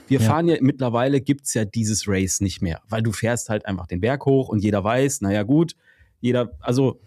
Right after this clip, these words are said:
Speaker 1: ab fünfundzwanzig würde das Rennen vielleicht anfangen, aber das interessiert halt keine Sau. So, du fährst halt
Speaker 2: Ja.
Speaker 1: einfach den Berg hoch,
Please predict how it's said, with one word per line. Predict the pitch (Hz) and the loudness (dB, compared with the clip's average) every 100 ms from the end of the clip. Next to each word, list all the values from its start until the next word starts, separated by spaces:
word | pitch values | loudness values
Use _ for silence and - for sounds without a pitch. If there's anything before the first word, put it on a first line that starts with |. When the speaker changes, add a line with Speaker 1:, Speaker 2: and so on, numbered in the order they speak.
| - | -6
Speaker 1:
ab | 123 127 | -4 0
fünfundzwanzig | 147 151 135 139 151 123 | 2 2 2 0 -2 0
würde | 139 131 | 2 2
das | 123 - | 0 -2
Rennen | 120 127 | 0 0
vielleicht | 123 110 - | 0 -2 0
anfangen, | 139 - 107 117 | 0 0 -2 0
aber | 107 104 | 0 -2
das | 98 - | -2 -6
interessiert | - 101 87 98 | -4 -4 -2 -2
halt | 95 - | -2 -4
keine | - 90 | -6 -4
Sau. | 85 67 - | -4 -6 -8
So, | - | -4
du | 95 | -4
fährst | 117 120 | -2 0
halt | 123 | 0
Speaker 2:
Ja. | |
Speaker 1:
einfach | 107 101 | -2 -4
den | 95 | -2
Berg | 131 123 | -2 0
hoch, | 113 | -4